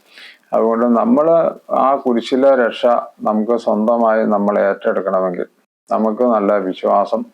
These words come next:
കർത്താവിൽ വേണം. അതുകൊണ്ട് മറ്റു മതസ്ഥരോട് എനിക്ക് പറയാനുള്ളത്, നിങ്ങൾ ദൈവമേ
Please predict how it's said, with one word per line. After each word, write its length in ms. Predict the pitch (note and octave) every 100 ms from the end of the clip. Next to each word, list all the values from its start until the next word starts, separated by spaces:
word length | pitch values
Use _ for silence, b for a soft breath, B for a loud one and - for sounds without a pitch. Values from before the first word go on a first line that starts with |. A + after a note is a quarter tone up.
| G#2
കർത്താവിൽ 480 | G2 F#2+ F#2 F#2 F#2 F#2
വേണം. 240 | E2+ E2+ - _ _ B B B B _
അതുകൊണ്ട് 240 | A#2 A2+ A#2+
മറ്റു 240 | A2+ A2+ F3+ E3+
മതസ്ഥരോട് 600 | D3+ C#3 D3+ C#3 C3+ C#3 C3
എനിക്ക് 220 | B2 B2+ A#2+
പറയാനുള്ളത്, 720 | G#2+ G#2 A2 A2 G2 F#2 F#2 - - b b _ A2+
നിങ്ങൾ 260 | A#2 B2 C#3 D#3+ D#3+ - B2+
ദൈവമേ 480 | B2+ B2+ C3 C3+